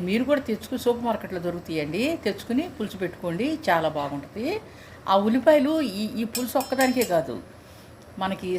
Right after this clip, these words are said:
సాంబార్లోకి మరి బిర్యానీలో కూడా పనికొస్తాయి, బాగుంటాయి, చాలా టేస్ట్గా ఉంటాయి. మీరు కూడా ట్రై చేయండి. పులుసు చూసారా ఎంత చక్కగా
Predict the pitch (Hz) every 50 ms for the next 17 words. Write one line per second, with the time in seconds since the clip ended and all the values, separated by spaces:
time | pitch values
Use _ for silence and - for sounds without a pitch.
0 | 180 - 214 190 202 220 220 226 220 214 202 196 190 - 202 196 196 202 202 202
1 | 202 - - - 175 170 170 156 156 202 202 233 233 226 226 208 208 202 196 -
2 | - 240 285 330 349 339 285 - - 190 185 - 175 165 165 - 185 185 226 262
3 | 196 - 175 175 185 196 190 175 143 - - - - - - - - - - -
4 | - 202 185 180 185 214 220 220 - 208 220 220 - - 214 208 190 165 - 170
5 | 175 226 262 233 214 202 196 190 226 - - 185 147 139 131 139 123 127 - -
6 | - - - - - - - - - - - - - - - - - - - -
7 | - - - - - - - - - - - - - - - - - - - -
8 | - - - - - - - - - - - - - - - - - - - -
9 | - - - - - - - - - - - - - - - - - - - -
10 | - - - - - - - - 262 233 254 262 - 240 226 220 - 202 196 214
11 | 254 311 370 370 262 190 165 165 - - - 220 214 - 208 190 - 226 202